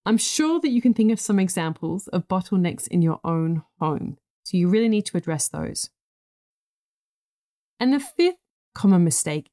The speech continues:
is that you haven't created true beauty. Sometimes this can seem a little bit less tangible, but just start with this one idea. You know,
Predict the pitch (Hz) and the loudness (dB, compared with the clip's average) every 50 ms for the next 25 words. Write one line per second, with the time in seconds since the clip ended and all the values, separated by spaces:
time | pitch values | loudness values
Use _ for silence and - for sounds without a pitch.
0 | - 190 185 175 - - 208 208 190 - 226 220 254 277 262 - - _ 233 208 | -2 -2 -2 0 0 0 0 0 0 0 -2 -2 -2 -4 -4 -6 -6 _ 0 0
1 | 190 170 165 165 - - 165 - _ _ _ - - - - 190 180 170 170 170 | 2 2 0 -2 -4 -6 -8 -10 _ _ _ -20 -16 -4 0 2 2 2 2 2
2 | 170 165 - _ _ - 170 156 143 - - - - - - - _ _ _ _ | 0 -4 -8 _ _ -4 -2 -2 -2 -4 -6 -8 -8 -10 -12 -14 _ _ _ _
3 | _ _ _ _ _ _ _ _ _ _ _ _ _ _ _ _ _ _ _ _ | _ _ _ _ _ _ _ _ _ _ _ _ _ _ _ _ _ _ _ _
4 | _ _ _ _ _ _ _ _ _ - 302 311 359 - 370 392 370 - - - | _ _ _ _ _ _ _ _ _ -2 0 0 0 0 0 0 0 0 0 0
5 | 240 - - - - - - 220 202 - - 233 202 190 180 180 175 170 180 - | 0 0 -2 -6 -6 -2 2 2 2 2 2 0 2 2 2 2 0 0 -2 -4
6 | - 170 165 - - - - 180 175 175 170 - 175 160 196 254 277 277 - 220 | -4 -4 -4 -4 -6 -6 -4 -2 -2 0 0 0 -2 0 0 -2 -2 -2 -4 -4
7 | - - _ _ _ _ _ - 294 359 392 - - - - - - - 226 208 | -6 -6 _ _ _ _ _ -2 -2 0 0 0 0 0 0 -2 -2 0 0 0
8 | 208 202 196 - - 190 190 175 - _ - 190 175 - - - 180 185 185 185 | 0 0 -2 -2 -2 -2 -2 -2 -4 _ -4 -4 -4 -2 -2 -2 0 0 0 0
9 | 185 - 175 170 165 156 - 175 156 156 - - - _ _ _ _ _ _ - | -2 -2 -2 -2 -2 -2 -4 -6 -6 -6 -8 -10 -14 _ _ _ _ _ _ 0
10 | 208 202 202 202 | 2 2 2 0